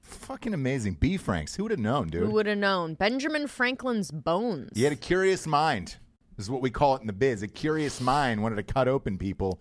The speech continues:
Speaker 2: But I
Speaker 1: try
Speaker 2: just
Speaker 1: to figure shit out. That's the thing, is back then, people used to do shit like that where they
Speaker 2: Yeah.
Speaker 1: were just like, "Man, I'd like to learn about everything." There is no college. You
Speaker 2: Right.
Speaker 1: know, schooling is in a little tiny wooden house with, you know, the other eight kids that live,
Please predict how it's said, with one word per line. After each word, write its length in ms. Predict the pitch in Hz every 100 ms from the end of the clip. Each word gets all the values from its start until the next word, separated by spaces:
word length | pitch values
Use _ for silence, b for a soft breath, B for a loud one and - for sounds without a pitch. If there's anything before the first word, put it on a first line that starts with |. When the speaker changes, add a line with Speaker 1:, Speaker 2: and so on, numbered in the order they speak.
| B 214
Speaker 2:
But 80 |
I 60 | 214
Speaker 1:
try 100 | 170
Speaker 2:
just 140 | 226
Speaker 1:
to 40 | 196
figure 160 | 180 180
shit 220 | - 190
out. 220 | 165 90 B B B -
That's 220 | 220 -
the 100 | 262
thing, 360 | - 143 95 101
is 140 | 123 85
back 340 | - 190 202
then, 360 | 160 131 185 - _ -
people 220 | 214 240
used 180 | 185 -
to 60 |
do 280 | 98 101 101
shit 260 | 120 156 135
like 160 | 139
that 200 | - 147
where 120 | 143 127
they 60 |
Speaker 2:
Yeah. 60 | 127
Speaker 1:
were 60 | 123
just 200 | 127 -
like, 140 | 143
"Man, 180 | 247 269
I'd 120 | 190
like 160 | 208 196
to 100 | 143
learn 220 | 135 139
about 220 | 120 113
everything." 560 | 117 117 95 85 76 73 b b b b _
There 140 | 78 110
is 160 | 196 170
no 140 | 117
college. 580 | - 147 78 85 - - - - - - - -
You 60 | 113
Speaker 2:
Right. 20 | 113
Speaker 1:
know, 80 | - -
schooling 560 | - - 214 196 127
is 120 | 117 110
in 120 | 113
a 80 | 107
little 240 | 127 117
tiny 260 | 135 120 98
wooden 320 | 110 120 101
house 540 | 104 107 87 - - b b b -
with, 280 | 98 90 110
you 80 |
know, 200 | 92 92 -
the 120 | 113
other 200 | 117 107
eight 180 | 107 -
kids 300 | - 104 90
that 180 | 101 104
live, 440 | 101 95 - -